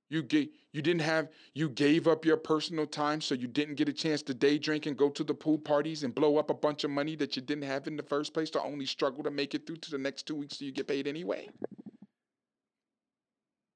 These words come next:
Or did you end up blowing up a bunch of money for a boyfriend slash girlfriend that in less than six months they're gonna be a thing of the past anyway?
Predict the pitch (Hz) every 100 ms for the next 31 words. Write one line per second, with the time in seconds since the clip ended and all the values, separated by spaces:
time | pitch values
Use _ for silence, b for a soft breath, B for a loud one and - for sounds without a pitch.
0 | _ _ _ _ _ _ _ _ _ _
1 | _ 170 160 147 139 170 143 - _ _
2 | 165 165 160 147 165 165 143 160 165 160
3 | 160 165 160 156 127 139 160 165 151 165
4 | 151 127 165 160 170 165 147 131 147 -
5 | 151 - 160 165 156 - 147 139 143 143
6 | 160 156 143 143 143 139 147 143 151 156
7 | 226